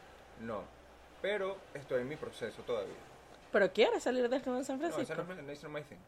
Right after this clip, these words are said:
Speaker 2: No. <laughs> Por eso digo, puede ser que sí, ¿qué importa?
Speaker 1: Claro, pero no, es un tema de personalidad, yo no.
Speaker 2: Sí, no, no es lo tuyo.
Speaker 1: No, no es lo mío.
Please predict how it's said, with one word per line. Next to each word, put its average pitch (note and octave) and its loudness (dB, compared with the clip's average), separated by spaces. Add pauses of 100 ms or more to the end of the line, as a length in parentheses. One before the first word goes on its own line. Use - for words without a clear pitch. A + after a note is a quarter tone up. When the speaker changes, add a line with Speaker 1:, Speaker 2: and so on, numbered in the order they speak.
(140)
Speaker 2:
No. G3 8
<laughs> - 0
Por G3 6
eso G3 6
digo, A#3 8
puede D#3+ 6
ser F3+ -2
que D#4+ -2
sí, C#4+ 0
¿qué A3+ -4
importa? F3+ 0 (340)
Speaker 1:
Claro, E3+ 6
pero C3+ 0
no, G2 -6
es A2 -8
un C3+ -6
tema C#3+ 0
de D3 0
personalidad, G2+ -8
yo - -12
no. - -16 (460)
Speaker 2:
Sí, C3+ -2 (120)
no, D3+ -2
no D#3 -4
es D3+ -8
lo D3+ -6
tuyo. - -6
Speaker 1:
No, G2 -14
no G#2 -18
es - -18
lo - -20
mío. - -20